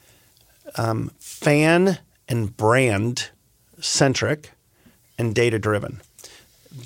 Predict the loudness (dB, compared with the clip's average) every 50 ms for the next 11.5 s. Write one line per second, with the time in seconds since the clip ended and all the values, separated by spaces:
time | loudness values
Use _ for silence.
0 | -18 -12 -10 -2 2 2 2 2 0 0 2 4 4 4 4 2 2 2 0 2
1 | 2 2 2 2 2 2 2 0 -2 -4 -6 _ _ _ _ _ _ _ _ _
2 | _ _ _ _ _ _ -6 -2 0 2 4 4 4 4 4 0 0 0 0 -2
3 | -2 -4 -6 -6 -6 -6 -2 -4 -4 -4 -4 -6 -8 -6 -8 -8 -12 -16 _ -20
4 | _ -8 -4 -4 -2 -2 -2 -4 -4 -4 -2 -2 -2 -2 -2 -4 -6 -8 -10 -14
5 | -16 -18 -20 -14 -8 -6 -6 -6 -8 _ _ _ -20 -20 _ _ _ _ _ -20
6 | -20 _ _ -2 0 0 0 0 0 -2 -2 0 -2 -4 -2 0 0 2 2 2
7 | 2 0 0 -2 -2 -2 -4 -2 -2 -4 -8 -8 -12 -2 2 4 4 4 4 2
8 | 0 -4 -14 -18 _ -20 -20 -20 _ _ _ _ _ _ -8 -4 -4 -2 -2 -4
9 | -4 -4 -2 -2 0 -2 -2 -4 -4 -4 -6 -4 -4 -6 -4 -4 -6 -6 -8 -10
10 | -16 -20 -20 -20 _ 0 4 4 6 4 4 2 2 2 4 4 4 2 0 0
11 | 2 2 2 4 4 4 2 2 0 -2